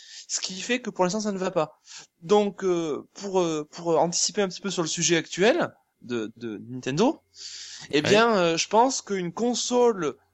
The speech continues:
Speaker 1: entre guillemets, smartphone avec un vrai catalogue de jeux, ça a tout pour marcher. Mais il faut toutes les caractéristiques à la fois. S'il en manque une, ça ne pourra pas marcher, à mon avis.
Speaker 2: Ouf, de toute façon, Sony, de manière générale, galère sur le marché du mobile, hein.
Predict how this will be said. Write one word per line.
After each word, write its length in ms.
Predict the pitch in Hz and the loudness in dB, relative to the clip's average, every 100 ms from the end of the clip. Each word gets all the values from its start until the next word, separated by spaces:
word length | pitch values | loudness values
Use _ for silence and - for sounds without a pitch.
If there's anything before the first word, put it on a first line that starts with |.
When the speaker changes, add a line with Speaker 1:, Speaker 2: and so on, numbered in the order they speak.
| _ | _
Speaker 1:
entre 300 | 170 185 202 | 0 0 -4
guillemets, 360 | 185 196 214 208 | -10 -4 -2 -2
smartphone 720 | - 220 226 - 240 233 214 | 0 0 0 -6 0 0 2
avec 260 | 175 175 180 | -2 0 -2
un 120 | 165 | -4
vrai 260 | 147 175 254 | -4 -2 -2
catalogue 420 | 220 185 170 156 | -2 -2 -4 -2
de 140 | 156 | -2
jeux, 240 | 156 233 415 _ _ _ | 0 0 -2 _ _ _
ça 260 | - - 180 | -4 4 4
a 60 | 170 | 4
tout 220 | - 269 | -2 -2
pour 160 | 208 | 0
marcher. 380 | 202 202 - 131 _ _ _ _ - | 0 2 -2 -6 _ _ _ _ -4
Mais 140 | 202 | -2
il 100 | 202 | -2
faut 240 | - 262 262 | -2 -2 -2
toutes 280 | - 277 | -4 -6
les 60 | 247 | -2
caractéristiques 680 | 233 208 208 202 190 - 202 | -2 -4 -6 -6 -6 -2 0
à 80 | |
la 80 | 190 | 0
fois. 180 | 185 165 | 2 0
S'il 200 | - 185 | 0 0
en 80 | 180 | 0
manque 240 | 180 180 | 0 -2
une, 100 | 226 | -6
ça 140 | 220 180 | -4 -6
ne 60 | |
pourra 140 | 175 175 | -2 -2
pas 100 | 180 | 0
marcher, 260 | 165 - | 0 2
à 100 | 190 | 2
mon 200 | 175 170 | 2 0
avis. 220 | 165 131 - _ _ _ _ - | 0 -2 -10 _ _ _ _ -6
Speaker 2:
Ouf, 260 | 120 - - | -4 -4 -6
de 60 | 120 | -4
toute 120 | - | 2
façon, 260 | 147 196 | 2 0
Sony, 360 | 180 151 160 160 | -4 -4 -4 -4
de 100 | 135 | -2
manière 240 | 135 135 | 0 -2
générale, 380 | 120 127 127 156 | -2 -4 0 0
galère 300 | 135 131 147 | 0 0 -2
sur 120 | - | -4
le 60 | 123 | -6
marché 240 | 120 - | -6 -8
du 80 | 113 | -6
mobile, 380 | 120 127 123 104 | -4 -4 -4 -6
hein. 180 | 101 | -6